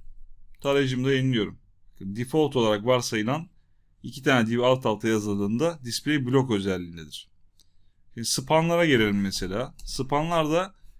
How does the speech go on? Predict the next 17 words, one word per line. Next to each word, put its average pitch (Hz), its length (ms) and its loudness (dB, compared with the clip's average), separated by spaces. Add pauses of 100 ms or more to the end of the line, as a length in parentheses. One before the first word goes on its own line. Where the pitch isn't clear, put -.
(420)
e, 110 240 0
inline 139 480 4
özelliğindedir 98 520 0
arkadaşlar. 98 420 -4
Yan 131 240 4
yana 110 380 2 (100)
yazılır. 87 480 -10 (2250)
Bu 151 300 4
varsayılan 147 540 8
olarak, 101 380 2
yani 98 180 -2
default 135 360 -2
dediğim 120 320 -4
varsayılan 117 540 2
demek 92 240 -4
arkadaşlar 90 460 -10
İngilizce'de. 92 560 -8